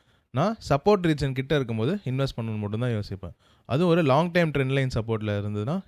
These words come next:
இன்வெஸ்ட் பண்ணுவேன். But most of the times நான் டெக்னிக்கலை பார்க்காமலே இன்வெஸ்ட் பண்றது தான் உண்டு. ஏன்னா நான் டாலர் காஸ்ட் ஆவரேஜ், ரூபி காஸ்ட் ஆவரேஜ் எப்படி வேணா சொல்லிக்கலாம், ஆவரேஜ் பண்ணிட்டே வருவேன். அது அப்வர்டா இருந்தாலும் டவுன்வர்டா இருந்தாலும் சரி, ஒரு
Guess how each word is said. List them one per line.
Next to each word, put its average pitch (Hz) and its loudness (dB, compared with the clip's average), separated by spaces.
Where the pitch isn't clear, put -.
இன்வெஸ்ட் 117 -4
பண்ணுவேன். 123 -4
But 202 0
most 185 0
of 180 4
the 165 -2
times 190 0
நான் 170 -2
டெக்னிக்கலை 160 2
பார்க்காமலே 139 2
இன்வெஸ்ட் 123 -2
பண்றது 110 -2
தான் 113 0
உண்டு. 101 -4
ஏன்னா 139 -4
நான் 185 -4
டாலர் 160 4
காஸ்ட் 131 0
ஆவரேஜ், 101 -6
ரூபி 131 0
காஸ்ட் 117 -2
ஆவரேஜ் 107 -4
எப்படி 104 -4
வேணா 113 -4
சொல்லிக்கலாம், 113 -6
ஆவரேஜ் 165 4
பண்ணிட்டே 120 0
வருவேன். 98 -6
அது 120 0
அப்வர்டா 160 6
இருந்தாலும் 147 0
டவுன்வர்டா 135 4
இருந்தாலும் 117 -2
சரி, 113 -2
ஒரு 139 6